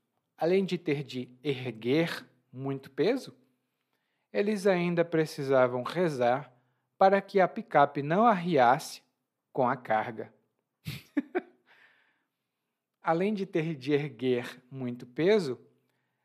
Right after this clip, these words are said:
eles ainda tinham de rezar para que a picape não arriasse com a carga.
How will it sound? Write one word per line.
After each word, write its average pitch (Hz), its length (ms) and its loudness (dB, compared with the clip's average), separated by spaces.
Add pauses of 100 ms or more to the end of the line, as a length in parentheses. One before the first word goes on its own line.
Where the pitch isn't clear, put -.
(120)
eles 196 340 -2
ainda 170 320 2
tinham 165 420 -4
de 131 140 -6
rezar 143 680 0 (420)
para 170 200 2
que 170 140 -2
a 170 60 0
picape - 720 2 (320)
não 143 200 0
arriasse 143 720 0 (360)
com 120 160 -6
a 120 120 0
carga. 104 520 -2